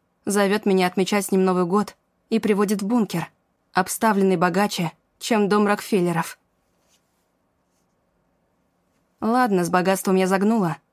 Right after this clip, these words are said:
но соорудить такое — удовольствие не из дешёвых. И продавать это не стали бы за копейки. "И что?"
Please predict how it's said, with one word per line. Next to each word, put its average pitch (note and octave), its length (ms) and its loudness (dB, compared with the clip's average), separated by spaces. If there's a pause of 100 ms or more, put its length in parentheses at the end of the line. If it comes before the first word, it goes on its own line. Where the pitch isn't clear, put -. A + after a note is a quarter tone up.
(300)
но F#3+ 220 2
соорудить F3+ 520 0
такое — F3+ 520 -2 (440)
удовольствие G3+ 680 0
не F#3+ 120 2
из F#3 80 -2
дешёвых. F3 560 -4 (1000)
И G#3+ 100 2
продавать G3+ 520 0
это D#3+ 260 -4 (360)
не G#3+ 200 2
стали A#3+ 280 0
бы F3+ 100 2
за E3+ 120 -2
копейки. E3 500 -4 (1900)
"И A#3 120 0
что?" F#3+ 380 -2